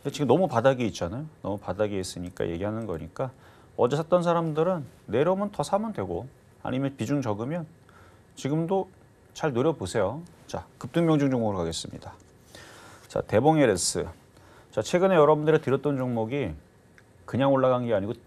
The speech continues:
되게 많이 올라갔죠. 일단은 수익률은 뭐 삼 프로 먹으면 뭐 팔아라라고 얘기하지만, 이제 거기서부터 오징어 다리 남겨놓고 가져가는 분들한테 이제 얘기하는 부분들이니까 뭐 하나도 안 팔고 가져가는 건 안 됩니다.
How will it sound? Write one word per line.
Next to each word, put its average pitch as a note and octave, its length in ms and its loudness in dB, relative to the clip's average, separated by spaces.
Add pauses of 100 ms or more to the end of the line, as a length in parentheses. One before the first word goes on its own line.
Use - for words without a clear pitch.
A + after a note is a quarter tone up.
되게 F#2 260 0
많이 C3 180 0
올라갔죠. F2+ 520 -4 (920)
일단은 A#2+ 340 2
수익률은 C#3 760 0
뭐 G2 100 -2
삼 C3+ 220 -4
프로 C3 340 0
먹으면 A2 580 -2
뭐 F#2 120 -2
팔아라라고 B2+ 560 0
얘기하지만, G2 720 -4
이제 D#2+ 100 -12
거기서부터 A2 760 0
오징어 G2+ 340 0
다리 G2 220 -2
남겨놓고 E2+ 640 -4
가져가는 G2+ 460 -2
분들한테 F2+ 720 -6
이제 E2 160 -8
얘기하는 F#2 420 -2
부분들이니까 F2+ 920 -4 (520)
뭐 - 100 -6
하나도 E3+ 280 6
안 A#2 120 2
팔고 B2 200 -2
가져가는 G2+ 460 -2
건 G#2+ 120 -4
안 E2+ 140 -6
됩니다. F2 480 -6